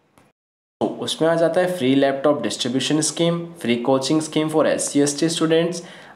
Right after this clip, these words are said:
अटल आयुष्मान उत्तराखंड योजना रजिस्ट्रेशन, राशन कार्ड ऑनलाइन,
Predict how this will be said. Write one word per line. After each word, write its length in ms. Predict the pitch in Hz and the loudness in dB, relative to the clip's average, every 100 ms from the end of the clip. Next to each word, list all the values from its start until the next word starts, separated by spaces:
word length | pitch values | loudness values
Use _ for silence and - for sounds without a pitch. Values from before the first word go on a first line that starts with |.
| _ | _
अटल 340 | 135 147 196 - | -2 2 2 4
आयुष्मान 540 | 127 127 127 143 139 | 2 2 2 2 2
उत्तराखंड 520 | 113 120 117 123 113 | 0 0 0 0 0
योजना 340 | 110 107 123 127 | 0 0 0 0
रजिस्ट्रेशन, 840 | 104 107 - 135 135 - 170 175 - - - | 0 -4 -4 -2 0 2 2 0 -8 -16 -2
राशन 360 | 104 104 127 135 | 0 0 0 2
कार्ड 260 | 147 147 | 4 4
ऑनलाइन, 580 | 151 151 151 156 160 165 | 4 4 4 4 2 -2